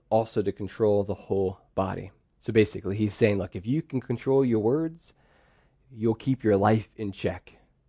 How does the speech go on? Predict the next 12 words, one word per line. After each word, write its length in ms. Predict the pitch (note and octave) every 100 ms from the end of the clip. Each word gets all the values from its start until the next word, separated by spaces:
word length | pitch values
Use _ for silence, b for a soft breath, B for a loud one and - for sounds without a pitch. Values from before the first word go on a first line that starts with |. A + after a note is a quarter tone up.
| _
If 220 | - G2+ G2+
you 260 | A2 C#3
can 220 | D3+ F#3+
control 580 | D#3 C#3 - C#3+ C#3 C#3+
your 180 | C3+ C#3+
words, 460 | B2 B2+ G#2 F#2+ G#2
you'll 100 | A2
keep 220 | F#3 F3+
your 120 | F3
life 320 | F3+ G#3+ G#3
in 120 | A2+
check. 400 | G#2 - - -